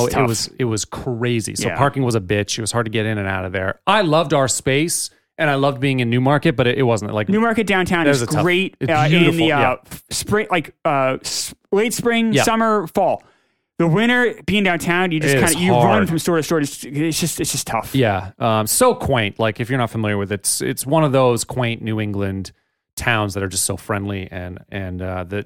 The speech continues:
Speaker 2: it's just this little main street, whatever. So, but, um, so I'm like, "Okay, Barbara's gonna go, go away for the month of February. What the fuck can I do to, like, get some people in here?" And so I concocted this idea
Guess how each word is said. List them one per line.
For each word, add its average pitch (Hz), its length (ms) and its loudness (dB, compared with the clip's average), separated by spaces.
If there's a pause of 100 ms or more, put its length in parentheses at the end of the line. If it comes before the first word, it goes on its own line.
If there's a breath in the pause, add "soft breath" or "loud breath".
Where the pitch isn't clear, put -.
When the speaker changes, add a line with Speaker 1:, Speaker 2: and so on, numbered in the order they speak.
Speaker 2:
it's 131 120 -10
just 160 180 -6
this 170 100 -2
little 160 180 2
main 120 220 0
street, 95 260 -6
whatever. 98 260 -2
So, 170 340 2 (540 loud breath)
but, 190 380 0
um, 185 320 4
so 196 140 0
I'm 202 80 2
like, 196 160 0
"Okay, 147 240 -2
Barbara's 202 360 2
gonna 185 160 0
go, 143 240 0
go 143 140 2
away 131 220 4
for 107 100 -6
the 104 60 -2
month 101 160 -2
of - 60 -18
February. 98 400 -2
What 139 180 0
the 240 80 -4
fuck - 240 -6
can 139 160 -4
I 113 80 -2
do 104 260 -4
to, - 100 -8
like, 101 200 -12
get 113 160 -8
some 95 400 -10
people 139 360 -6
in - 100 -18
here?" - 300 -12 (380)
And 131 160 2
so 120 480 4
I 113 220 2
concocted 107 480 -4
this 110 140 -4
idea 101 500 -2